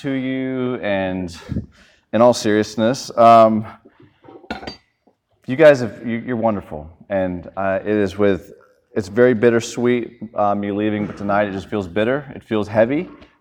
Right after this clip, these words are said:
Uh, I'm really thankful for you. But we've gathered to hear from the Lord. And so tonight we're going to look at Acts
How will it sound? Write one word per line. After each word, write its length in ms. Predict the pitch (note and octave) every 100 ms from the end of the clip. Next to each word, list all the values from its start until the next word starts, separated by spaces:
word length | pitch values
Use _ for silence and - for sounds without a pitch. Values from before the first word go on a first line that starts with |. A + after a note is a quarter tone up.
| -
Uh, 320 | A2 G#2 G#2
I'm 140 | G#2+
really 180 | A2 A#2
thankful 480 | A2 A#2 A2+ A2 F#2+
for 260 | - F2 E2+
you. 320 | E2+ E2+ - - - _ _ _ _ -
But 480 | D#3+ G3 C3 - - - -
we've 280 | A#2 A#2+ G#2
gathered 640 | B2 C#3+ F3+ A2 G2 G#2 - - _ _ _ _ _ _ _ _
to 120 | A2+
hear 160 | A2 B2
from 160 | B2
the 60 | A2
Lord. 480 | B2 D#3 G#2+ A2+ - - - - _ _ -
And 100 | A2+
so 400 | - C3 A#2+ A#2+
tonight 580 | A#2+ C#3 B2 C#3+ D#3+ B2
we're 100 | C3
going 240 | B2+ B2+
to 120 | A2+
look 320 | A#2+ A#2+ A#2 -
at 220 | G#2+ G#2+ A#2
Acts 640 | A#2+ A#2 - - -